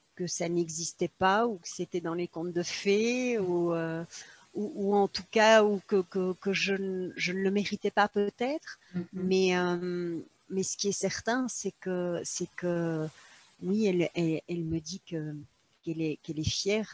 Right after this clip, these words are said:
Speaker 1: de, de, de cette vie de couple accomplie et, et du coup de cette vie de, de maman, euh, qui fait de son mieux.
Speaker 2: Mhm. Comment est-ce que tu décrirais ta philosophie aujourd'hui au quotidien ?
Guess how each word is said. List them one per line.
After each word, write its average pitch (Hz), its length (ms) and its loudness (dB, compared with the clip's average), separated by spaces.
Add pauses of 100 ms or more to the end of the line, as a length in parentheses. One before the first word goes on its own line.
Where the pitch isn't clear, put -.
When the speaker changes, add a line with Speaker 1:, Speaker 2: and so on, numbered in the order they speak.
(100)
Speaker 1:
de, 165 260 -6
de, 156 320 -2 (560)
de 165 140 -2
cette 165 360 -2
vie 180 380 0
de 180 100 2
couple 208 420 -4
accomplie 202 840 2
et, 165 240 -2
et 165 60 -4
du 156 260 -8
coup 226 400 -4
de 175 140 -8
cette 160 260 -6
vie 180 300 -8 (160)
de, 160 400 -4
de 170 120 -2
maman, 175 520 0 (560)
euh, 151 520 -2
qui - 140 -4
fait - 160 -4
de 143 60 -4
son 151 140 -2
mieux. 151 360 -4 (680)
Speaker 2:
Mhm. 185 1040 -2 (1500)
Comment 269 320 4
est-ce - 200 -2
que 214 80 6
tu 208 360 2
décrirais 247 580 4
ta 214 100 4
philosophie 233 1120 6
aujourd'hui 196 500 4
au 226 120 6
quotidien ? 190 720 0